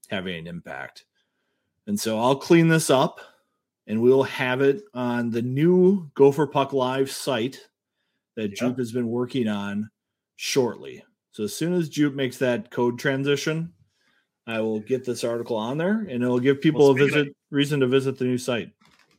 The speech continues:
Speaker 2: Yeah, I'm, I'm switching over the message board tomorrow. The rest of the site is already kind of updated. You know, you can kind of notice here we've got kind of slightly different colors, little, and things like that. But I'll do the,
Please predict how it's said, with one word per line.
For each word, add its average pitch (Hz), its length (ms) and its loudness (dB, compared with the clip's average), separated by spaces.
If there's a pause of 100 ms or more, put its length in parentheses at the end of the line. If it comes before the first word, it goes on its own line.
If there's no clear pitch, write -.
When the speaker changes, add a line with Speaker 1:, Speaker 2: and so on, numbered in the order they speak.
(160)
Speaker 2:
Yeah, 160 240 -2
I'm, 147 320 0
I'm 127 340 -2
switching 170 400 -4
over 185 160 0
the 170 80 -6
message 156 420 -6
board 127 280 -8
tomorrow. 107 500 -8 (180)
The 135 80 -8
rest 254 240 -2
of - 40 -12
the 214 80 -6
site 208 320 -2
is 117 100 -2
already 139 300 -2
kind 127 220 -6
of 104 60 -8
updated. 110 320 -8
You 98 60 -12
know, 107 100 -10 (140)
you 135 160 -4
can 117 80 -8
kind 120 160 -4
of 107 60 -8
notice 113 340 -6
here 117 240 -8
we've 101 140 -12
got 101 180 -10
kind 127 140 -16
of 113 80 -16
slightly 120 260 -10
different 113 260 -12
colors, 135 640 -4
little, 92 200 -14 (1120)
and 98 140 -20
things 120 160 -8
like 113 200 -4
that. 113 280 -6
But 113 120 -6
I'll 113 180 -2
do 120 120 0
the, 110 160 -2